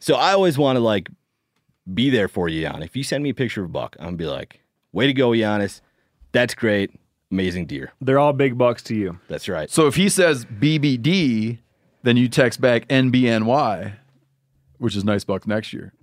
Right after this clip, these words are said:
Speaker 1: <laughs> We'll get that started. Question three, the topic is biology. This is an audio question. Phil is going to play you a thirty-second clip of a vocalization from a North American animal.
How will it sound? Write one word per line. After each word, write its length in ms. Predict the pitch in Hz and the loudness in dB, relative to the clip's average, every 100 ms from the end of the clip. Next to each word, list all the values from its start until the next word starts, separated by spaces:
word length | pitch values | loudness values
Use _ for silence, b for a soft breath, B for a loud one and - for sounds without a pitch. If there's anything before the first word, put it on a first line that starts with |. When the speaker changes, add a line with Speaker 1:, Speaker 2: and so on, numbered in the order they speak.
| - | -2
Speaker 1:
<laughs> 100 | 170 - 165 - - - - B B 135 | 0 2 -2 -2 -10 -12 -20 B B -4
We'll 100 | 107 | -2
get 160 | 120 101 | 0 0
that 180 | 113 107 | 0 -2
started. 440 | - 120 117 78 B B B B B B B | 0 0 0 -2 B B B B B B B
Question 540 | - 170 202 190 208 185 | -2 2 2 2 0 -2
three, 280 | - 208 180 | -2 -2 0
the 100 | 123 | 0
topic 580 | 165 170 170 139 - - _ | 0 2 2 0 -2 -18 _
is 180 | 131 120 | -2 0
biology. 720 | 107 110 131 151 113 82 - _ _ _ - | 2 2 2 2 0 -4 -12 _ _ _ 0
This 200 | 165 180 | 0 0
is 140 | 190 | 0
an 80 | 170 | 0
audio 380 | 147 226 202 113 | 2 2 2 -2
question. 500 | - 90 - - - _ | -2 -4 -6 -12 -16 _
Phil 420 | - - 175 220 | -20 -2 2 2
is 160 | 180 156 | 0 -2
going 260 | 156 165 151 | 0 2 0
to 40 | |
play 300 | 131 - 185 | -2 0 2
you 400 | 180 120 104 98 - | 2 0 0 -2 -4
a 120 | 104 | -6
thirty-second 840 | - 147 170 185 - 151 135 113 | -2 -2 0 -4 -2 0 0 -6
clip 320 | - 127 123 - b b - | -2 0 0 -4 b b -8
of 120 | 90 | -4
a 80 | 90 | -2
vocalization 840 | 117 135 156 143 107 104 - 107 | 0 0 0 -2 0 -2 -2 -4
from 200 | 101 87 | -4 -6
a 100 | 82 | -6
North 320 | 82 107 - | -4 -4 -2
American 440 | 117 92 90 95 | -2 0 -2 -6
animal. 380 | 90 107 76 - | -4 -4 -6 -12